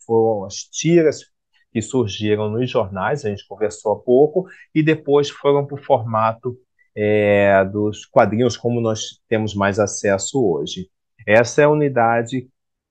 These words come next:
mínima. Cartoon e a sa-, charge, é, e a caricatura, digamos que são, é, subgêneros desse hipergênero que são as histórias em quadrinhos.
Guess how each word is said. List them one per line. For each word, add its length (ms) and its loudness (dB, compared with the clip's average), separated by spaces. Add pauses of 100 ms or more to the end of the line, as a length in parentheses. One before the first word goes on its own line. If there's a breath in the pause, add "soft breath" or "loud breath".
(200)
mínima. 680 2 (400)
Cartoon 680 0
e 160 2
a 100 4
sa-, 440 -2
charge, 880 0 (380 soft breath)
é, 840 4
e 220 2
a 60 -2
caricatura, 760 0
digamos 520 -2
que 160 -8
são, 440 -4 (800)
é, 680 6
subgêneros 1040 -2
desse 500 -4
hipergênero 1120 0 (380 soft breath)
que 140 0
são 240 -2
as 100 -2
histórias 640 2
em 100 -6
quadrinhos. 800 -6